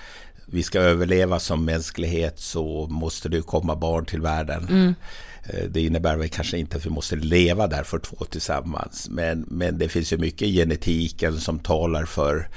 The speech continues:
Speaker 1: att, eh, vi behöver varandra, och vi behöver varandra till, också när barnet är avlat på det sättet, därför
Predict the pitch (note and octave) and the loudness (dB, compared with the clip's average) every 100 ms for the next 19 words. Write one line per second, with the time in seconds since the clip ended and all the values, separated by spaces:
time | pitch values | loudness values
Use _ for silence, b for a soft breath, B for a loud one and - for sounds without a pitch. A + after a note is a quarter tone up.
0 | B B B - C#2+ C#2+ - E2 C#2+ C#2+ | B B B -4 -4 -4 -4 -2 0 0
1 | C#2+ E2+ D#2+ E2 G2+ F2+ D#2+ D2+ D2+ C#2+ | 0 0 2 2 4 4 4 2 2 0
2 | C#2 C#2+ C#2 - - E2 D2+ D#2 E2 D#2+ | -2 0 0 -2 -2 -2 0 0 2 2
3 | D#2 D#2 D#2 D#2+ D2+ D#2 - - D#2+ E2 | 2 0 0 0 0 -2 -2 -2 -2 -2
4 | - D2+ D#2 D2+ D#2 - - - - - | 0 2 2 0 -4 -8 -16 -18 -16 -12
5 | C2 D2+ D#2+ E2 E2 D#2 D2 - D#2 C2+ | -8 -6 0 4 4 2 -2 -2 -2 -2
6 | - F2+ E2 G2+ - - D#2 D2 - B1+ | 4 4 4 2 2 -2 -2 -2 -2 -6
7 | - D#2 - | -6 -6 0